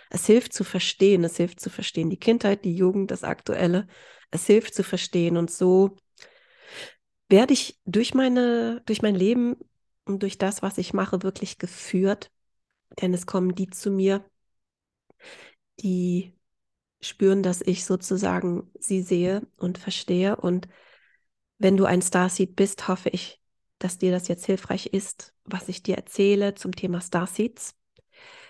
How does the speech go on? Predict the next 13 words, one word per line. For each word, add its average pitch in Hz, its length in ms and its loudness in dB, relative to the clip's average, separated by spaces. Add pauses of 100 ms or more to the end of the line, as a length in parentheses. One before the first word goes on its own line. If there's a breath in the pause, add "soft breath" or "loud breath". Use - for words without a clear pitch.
(280 loud breath)
Und 185 400 0 (140)
diese 202 500 2 (300)
Informationen 214 800 0
zum 196 180 -8
Thema 185 280 -4
Starseeds 196 800 -4
stammen 180 480 -4
von 180 260 -4
mir 180 100 -2
selbst - 720 -6
und 208 300 -6
auch 185 160 -2
von 175 480 -2